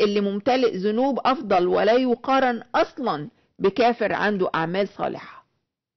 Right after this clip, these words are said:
شايفين التعصب الإسلامي؟ شايفين إنه الإنسان يعني، آه، آه، في الإسلام عنده الحق إنه يحكم على غيره، ودي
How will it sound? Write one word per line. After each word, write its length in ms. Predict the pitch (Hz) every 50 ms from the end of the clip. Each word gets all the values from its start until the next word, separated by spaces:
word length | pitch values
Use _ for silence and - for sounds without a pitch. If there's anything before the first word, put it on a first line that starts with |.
| _ _ _ _ _ - - - -
شايفين 320 | - - 220 233 - 349 480 539 480
التعصب 720 | - - 165 160 170 190 233 - - - 214 190 180 170 - _ -
الإسلامي؟ 680 | 151 156 - - 170 - - - 185 190 196 190 190 190 - _ - _ -
شايفين 600 | - 247 214 220 226 - - 311 359 392 311 - -
إنه 240 | - 196 190 185 185 - -
الإنسان 760 | - 185 175 - - 190 190 196 - - 269 269 262 247 240 - _ _ _ _ _ _ -
يعني، 480 | - 170 160 160 165 170 170 170 165 - - _ -
آه، 320 | - 156 139 107 90 - - -
آه، 260 | 123 147 131 87 - - -
في 120 | - - 233
الإسلام 600 | 165 - - 185 - - 220 233 247 262 254 320 _ _ _ _ _ _ - -
عنده 540 | - 190 262 359 427 403 320 180 180 - -
الحق 380 | 175 180 - 254 254 - - 202
إنه 180 | - 180 185
يحكم 340 | 208 220 - - - 160 156
على 180 | 156 147 139 147
غيره، 340 | - 135 123 127 - - - _ _ _ _ _ _ _ _ _ _ _ _ _ -
ودي 320 | - 220 233 196 277 339